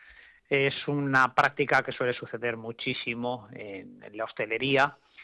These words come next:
y que también con-, mm, eh, sucedía muchísimo en el tema de la construcción, en aquellos tiempos maravillosos de la construcción.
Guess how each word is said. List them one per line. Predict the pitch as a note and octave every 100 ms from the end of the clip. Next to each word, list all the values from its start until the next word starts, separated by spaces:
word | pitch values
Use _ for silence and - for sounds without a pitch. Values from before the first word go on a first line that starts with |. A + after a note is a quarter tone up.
| - _
y | - D3+
que | - B2+ A#2
también | G#2+ B2+
con-, | C3+ E3
mm, | D3 D3+ C#3+ C#3 C#3+ D3+
eh, | C#3+ C#3
sucedía | C#3 C#3+ C3+ D3+
muchísimo | C#3 C3 C#3+ - B2+ A#2
en | A2+
el | A2
tema | C3 A#2+
de | A#2
la | A2+
construcción, | - A#2+ A2 G#2+ C3+ A#2
en | G#2+
aquellos | G#2+ - G#2+ -
tiempos | A2+ G#2+ G#2+
maravillosos | A#2 G#2 G#2+ G#2+ A#2+
de | A#2
la | G#2+
construcción. | - A2 - - B2+ G2+